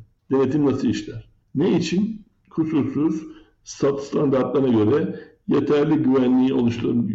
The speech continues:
oluşturabilecek bir araç üretmek için. Ne olur? Çılgın bir şoför en fazla iki yüz yirmi kilometre ile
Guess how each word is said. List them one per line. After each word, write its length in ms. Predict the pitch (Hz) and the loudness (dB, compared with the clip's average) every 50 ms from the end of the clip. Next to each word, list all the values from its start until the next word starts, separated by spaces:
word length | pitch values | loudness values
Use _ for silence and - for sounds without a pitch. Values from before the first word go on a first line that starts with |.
| - - - | -6 -6 -2
oluşturabilecek 720 | 127 123 123 123 120 113 - - - 113 120 123 151 175 165 | 0 2 2 2 0 0 -2 -2 -2 -2 -2 -2 -2 -2 0
bir 80 | 160 - | 0 0
araç 260 | 156 156 156 - - | 0 0 0 0 0
üretmek 400 | 139 117 104 101 113 110 101 - | 0 0 0 -2 -4 -8 -10 -10
için. 260 | - - - - - _ _ _ _ | -14 -16 -16 -16 -18 _ _ _ _
Ne 120 | - - 220 | -2 0 2
olur? 560 | 247 220 151 120 120 151 113 - - - - | 2 2 4 4 2 2 0 -4 -8 -10 -10
Çılgın 420 | - - 170 160 170 175 202 196 | -4 0 0 2 2 2 2 2
bir 40 | 151 | 2
şoför 580 | - 135 113 101 104 113 143 180 - - - 285 | 2 0 0 0 0 0 0 0 -2 -4 -4 -2
en 220 | 160 156 151 147 | 0 2 2 2
fazla 400 | 143 131 117 101 98 98 135 147 | 0 0 0 0 0 0 0 0
iki 240 | 294 - - - 170 | 0 0 0 -2 -4
yüz 160 | 156 139 135 | -2 -2 0
yirmi 200 | 151 170 170 151 | 0 0 -2 -2
kilometre 480 | - 135 127 113 107 104 104 - 110 104 | -2 0 0 0 0 0 0 0 0 2
ile 340 | 113 156 175 185 190 - | 2 2 0 -2 -4 -6